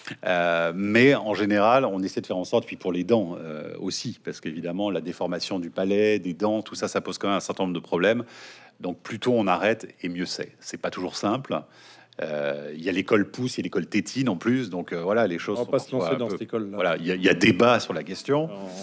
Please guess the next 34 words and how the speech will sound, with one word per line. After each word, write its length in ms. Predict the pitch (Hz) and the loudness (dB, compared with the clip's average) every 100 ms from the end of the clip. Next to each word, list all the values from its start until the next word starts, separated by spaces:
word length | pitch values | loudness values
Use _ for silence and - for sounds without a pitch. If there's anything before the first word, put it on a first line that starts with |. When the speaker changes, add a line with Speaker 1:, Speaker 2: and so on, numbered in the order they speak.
| 101 98 | -10 -8
Speaker 2:
On 140 | 101 98 | -8 -6
a 80 | 104 | 4
Speaker 1:
mais 220 | 117 127 | 6 8
Speaker 2:
quarante-cinq 300 | 117 104 104 | 8 6 4
Speaker 1:
en, 40 | 127 | 2
Speaker 2:
minutes, 400 | 135 139 131 117 | 2 0 0 -6
Speaker 1:
en 140 | 104 | 0
Speaker 2:
donc, 140 | 107 | 0
Speaker 1:
tout 120 | - 104 | 0 2
Speaker 2:
euh, 60 | |
Speaker 1:
cas, 280 | 120 127 120 | 6 10 8
voilà, 300 | 95 90 76 | 8 4 4
il 140 | 82 | -2
faut, 380 | 80 - 104 104 | -10 -2 0 2
euh, 440 | 90 85 80 78 82 - - - - - - - | 2 2 0 -4 -4 -8 -8 -18 -18 -20 -20 -10
de 80 | 98 | -8
préférence, 600 | - 107 98 90 104 - | -4 0 0 0 -2 -4
euh, 60 | 95 92 90 92 | -8 -8 -12 -10
les 220 | 90 92 | -8 0
faire 160 | 95 | 2
arrêter 320 | 87 87 82 92 | 4 2 0 -2
assez 200 | - 90 | -2 -8
tôt. 180 | - - - - | -12 -14 -16 -8
Speaker 2:
Euh, 100 | 131 | -8
dernière 400 | 175 170 185 180 | -2 0 0 -2
question, 460 | 175 170 185 175 139 | -4 -4 -4 -6 -6
enfin, 200 | 143 117 | -8 -8
dernière 260 | 123 120 | -6 -8
question, 200 | 127 135 | -8 -6
anatomie 580 | 135 127 - 123 127 113 | -2 -2 -2 -2 -2 -4
en 60 | 101 | -6
tout 140 | 101 | -8
cas, 100 | 113 | -4
euh, 540 | 107 104 104 101 104 | -2 -4 -6 -8 -10